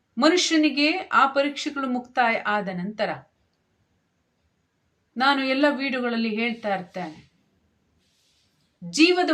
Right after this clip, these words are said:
ಒಡಲು, ಜೀವದ ಕಡಲು ಅದು ಆತ್ಮದ ಉಂಡೆ. ಸೂರ್ಯದೇವನಂತೆ ಪ್ರಕಾಶದ ಉಂಡೆ. ಅವೆಲ್ಲ ನಕ್ಷತ್ರ ರೂಪದಲ್ಲಿ ಚದುರಿ, ಚದುರಿ, ಚದುರಿ ದೇಹಗಳನ್ನು ಹೊಂದ್ಬಿಟ್ಟಿದ್ದ.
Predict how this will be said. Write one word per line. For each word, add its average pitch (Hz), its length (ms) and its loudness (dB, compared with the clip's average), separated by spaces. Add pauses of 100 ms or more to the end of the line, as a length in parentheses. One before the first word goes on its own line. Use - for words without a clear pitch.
(100)
ಒಡಲು, 285 260 6 (140)
ಜೀವದ 262 320 -2 (100)
ಕಡಲು 226 340 2 (460)
ಅದು 240 180 0 (140)
ಆತ್ಮದ 285 400 4 (140)
ಉಂಡೆ. 233 260 -2 (1500)
ಸೂರ್ಯದೇವನಂತೆ 226 760 -4
ಪ್ರಕಾಶದ 214 680 -8
ಉಂಡೆ. 190 480 -10 (3000)
ಅವೆಲ್ಲ 311 280 6
ನಕ್ಷತ್ರ 359 580 2
ರೂಪದಲ್ಲಿ 339 420 0
ಚದುರಿ, 320 380 0
ಚದುರಿ, 330 320 -2
ಚದುರಿ 311 320 -2
ದೇಹಗಳನ್ನು 262 480 -2
ಹೊಂದ್ಬಿಟ್ಟಿದ್ದ. 208 560 -4